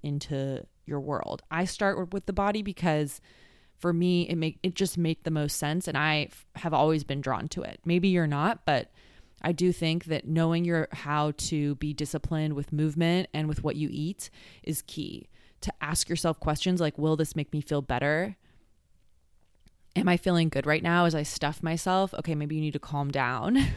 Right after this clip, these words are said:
Um, maybe you need to think about what you're eating a little bit and, and feel and, like, let it, let it digest. If you're feeling out of control and then you go and reach for food, that's a good sign that maybe you need to think a little bit more about it.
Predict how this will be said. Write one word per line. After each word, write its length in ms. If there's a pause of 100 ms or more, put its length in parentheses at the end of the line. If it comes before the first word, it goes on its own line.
(1400)
Um, 600
maybe 200
you 60
need 160
to 80
think 240
about 180
what 140
you're 100
eating 300
a 80
little 180
bit 380
and, 340
and 260
feel 380
and, 120
like, 280
let 160
it, 160
let 160
it 100
digest. 760 (1080)
If 100
you're 120
feeling 320
out 140
of 100
control 800
and 140
then 140
you 80
go 240
and 160
reach 220
for 120
food, 360
that's 200
a 80
good 300
sign 380
that 120
maybe 200
you 100
need 160
to 60
think 240
a 20
little 220
bit 120
more 200
about 260
it. 180